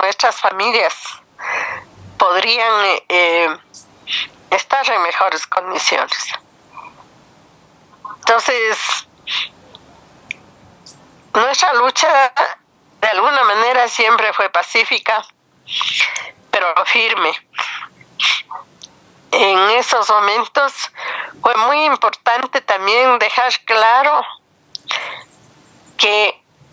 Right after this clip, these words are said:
este país, mm, ha estado gobernado de, con una política uninacional.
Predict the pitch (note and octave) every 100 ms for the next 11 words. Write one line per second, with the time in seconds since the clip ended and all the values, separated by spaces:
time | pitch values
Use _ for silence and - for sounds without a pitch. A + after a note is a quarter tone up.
0 | _ _ _ _ _ - - - - -
1 | - B3 - - - G#3+ G3 A#3 - -
2 | - - - - - - - - - -
3 | - - - - - - - - G#3+ G#3
4 | F#3+ - _ - - - G#3 F#3+ - -
5 | A#3+ B3 G#3+ A3 G3+ A3+ G#3+ B3 B3 A3+
6 | D#3+ - G3+ A3+ A#3 - F#3+ A3 A3+ A3
7 | G3 G3+ C#4 C4 G3+ F3 F3 F#3 E3+ E3+
8 | E3